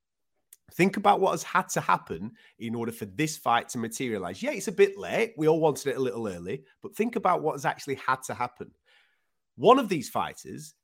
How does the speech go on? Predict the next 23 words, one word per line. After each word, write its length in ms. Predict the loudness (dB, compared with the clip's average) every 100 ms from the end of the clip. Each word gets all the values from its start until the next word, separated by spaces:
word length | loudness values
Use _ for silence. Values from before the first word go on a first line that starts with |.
| -12
has 220 | -10 -6
left 440 | 2 6 6 4
his 140 | -8 -6
promoter 640 | -4 2 2 2 -2 -12 -16 _ _ _
to 80 | -8
become 460 | -6 -4 2 2 2
a 140 | -4 -6
free 480 | -6 -8 -2 0 2
agent 460 | 0 -2 -8 -10 -10
in 140 | -6
order 160 | -4 -6
to 140 | -8
try 360 | -12 -4 -2 0
and 180 | -2 -6
make 260 | -6 -6
the 80 | -8
negotiations 1080 | -8 -6 -6 -4 -2 -2 -4 -10 -10 -12 -14 _ _
easier. 480 | -6 -6 -8 -12 -14 -8
Not 160 | -6
saying 180 | 0 0
they 60 | 0
were 120 | 2
easy, 500 | 2 0 0 -2 -4